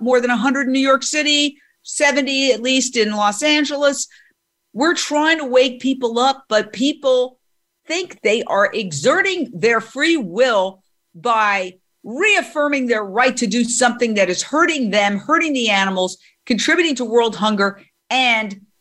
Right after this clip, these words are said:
accelerating climate change. Animal agriculture is the least discussed, biggest cause of climate change out there.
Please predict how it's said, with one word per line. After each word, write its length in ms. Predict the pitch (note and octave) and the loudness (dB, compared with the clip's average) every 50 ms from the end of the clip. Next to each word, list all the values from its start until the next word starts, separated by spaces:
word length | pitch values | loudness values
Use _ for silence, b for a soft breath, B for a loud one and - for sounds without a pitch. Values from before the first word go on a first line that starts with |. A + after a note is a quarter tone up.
| _ - | _ -2
accelerating 920 | F#3+ A3 - - - - - E4+ E4+ E4 D#4+ D#4 D4 C#4+ C4+ B3+ C4 A#3+ A#3 | -2 -2 -2 -4 -6 -4 -2 -2 -2 0 0 0 0 0 0 0 0 -4 -4
climate 400 | - - A#3+ A#3 A3+ G#3+ G3+ G3+ | -4 -2 0 0 2 0 -2 -2
change. 320 | - G3+ F3+ D#3+ C#3+ C#3+ - | -2 0 0 0 -2 -2 -2
Animal 380 | - - C4 C4 C4+ C4+ B3+ - | -2 -2 0 0 0 0 0 0
agriculture 680 | - B3 C4 B3 B3+ B3+ B3 B3+ B3+ A#3+ A3+ - A#3+ A3+ | 0 0 0 0 -2 -2 0 0 0 0 -2 -2 -4 -4
is 160 | G#3 G3 - | -4 -4 -2
the 120 | - G#3 | -2 0
least 460 | G3 G3 G#3+ C4 C#4+ D#4+ D#4+ - - - | 0 0 0 0 0 0 0 -2 -4 -2
discussed, 680 | C4 B3 - - - - C4+ A#3 A3+ - - - - - - - - - | -2 -2 0 -2 0 0 2 2 2 0 -4 -10 -12 -14 -14 -14 -8 -4
biggest 600 | - C4+ C4 A3 B3 B3+ A#3+ - - - - - _ _ | 0 0 0 2 2 0 0 0 -2 -8 -14 -20 _ _
cause 460 | - - - C4 A#3 G#3+ G#3 G#3 G3 G3+ | -12 -6 -2 0 0 2 0 0 -2 -4
of 220 | - A3 - - | -6 -8 -8 -6
climate 360 | - - A3+ A3 A3 G#3+ G3+ | -4 0 2 2 2 0 -2
change 380 | G#3 - A3 G#3 G3 F#3 - - - - E3+ | -2 -2 0 0 0 0 -2 -6 -6 -2 0
out 240 | F3+ G3 F3+ - | 0 0 0 -2
there. 320 | - F3+ C3 G2+ F#2 B2 | 0 0 0 0 -2 -4